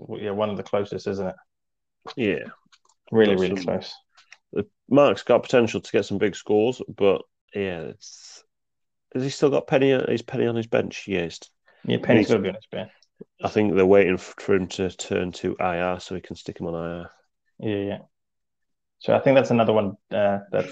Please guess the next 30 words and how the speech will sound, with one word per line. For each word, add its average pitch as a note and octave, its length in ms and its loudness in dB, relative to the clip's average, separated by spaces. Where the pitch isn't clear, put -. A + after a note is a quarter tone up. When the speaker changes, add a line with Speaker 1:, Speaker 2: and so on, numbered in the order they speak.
Speaker 1:
will G2+ 120 0
favour G#2+ 320 2
Ollie, G#2+ 300 0
'cause G#2 120 -10
I G2+ 100 -2
think A2+ 200 -4
Ollie's G#2 200 0
got F#2+ 240 0
Walker, G#2 320 0
hasn't G2+ 240 0
he? G2+ 80 -6
So - 260 -6
Speaker 2:
Yep. G#2 240 2
Speaker 1:
um, G#2 320 -6
all, A2+ 240 6
all A2+ 140 4
signs G#2 300 0
looking G#2+ 240 0
up G#2+ 180 0
there. G#2 260 2
So, - 120 0
yeah, A#2+ 140 6
matchups B2+ 420 2
to C3 60 2
watch A#2+ 200 4
out B2 180 6
for. A#2+ 100 2
You've A2 100 0
got A2 240 2
Harris - 580 0